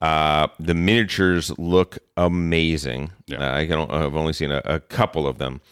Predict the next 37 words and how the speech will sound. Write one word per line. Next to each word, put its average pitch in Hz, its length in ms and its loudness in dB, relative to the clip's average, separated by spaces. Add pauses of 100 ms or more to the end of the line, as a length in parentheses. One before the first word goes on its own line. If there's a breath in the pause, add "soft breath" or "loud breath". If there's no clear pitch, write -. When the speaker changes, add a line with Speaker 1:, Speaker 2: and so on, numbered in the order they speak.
(420 loud breath)
Speaker 1:
uh, 73 460 2
but 95 240 0
you 151 100 0
know 143 80 4
it'll 120 140 4
be 123 100 2
a 110 60 6
big 80 280 -2
miniature 98 360 0
box, 87 560 0 (100)
and 80 480 -2 (360 loud breath)
you 82 160 -2
will 90 100 4
either 90 140 2
play 92 180 2
Scott 90 360 -2
Pilgrim 107 640 0
or 85 240 4
Scott 87 260 0
Pilgrim's 90 320 0
friends, 82 420 -2
and 80 160 0
you 80 80 0
will 85 140 -2
be 82 100 -4
battling 82 540 -2
evil 92 300 0
exes. 73 400 -4
And 69 120 -8
so 87 220 2
it's 82 140 -2
a 87 80 4
miniature 90 720 0
territory. 87 500 0
You 92 80 -2
know, 85 100 4
it's, 95 140 0